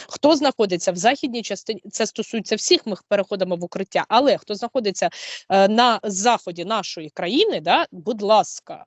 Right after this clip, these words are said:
у вас є час сховатися, тому реально краще ховайтеся, тому що от, ну,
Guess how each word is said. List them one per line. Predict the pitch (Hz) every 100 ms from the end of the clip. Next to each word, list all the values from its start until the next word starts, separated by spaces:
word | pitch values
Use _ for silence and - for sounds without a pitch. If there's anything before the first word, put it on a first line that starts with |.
| -
у | 220
вас | 240 262 220
є | 208 190
час | - 190 160 -
сховатися, | - 185 214 - 214 - - - _ _ _ _ -
тому | - 226 262
реально | 233 330 254
краще | - 214 254 -
ховайтеся, | - 214 196 165 - 151 - -
тому | 214 233
що | - 196
от, | 214 196 -
ну, | 233 226